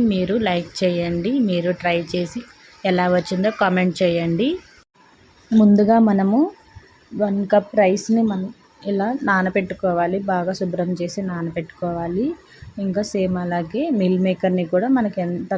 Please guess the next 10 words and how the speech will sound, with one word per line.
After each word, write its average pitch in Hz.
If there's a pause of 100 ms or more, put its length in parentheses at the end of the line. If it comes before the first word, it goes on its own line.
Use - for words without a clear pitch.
కావాలో 180
అంత 196 (140)
క్వాంటిటీ 175 (100)
తీసుకొని 180 (580)
హాట్ 180
వాటర్లో 180 (120)
ఒక, - (280)
ఒక 190
టూ 190 (160)
మినిట్స్ 180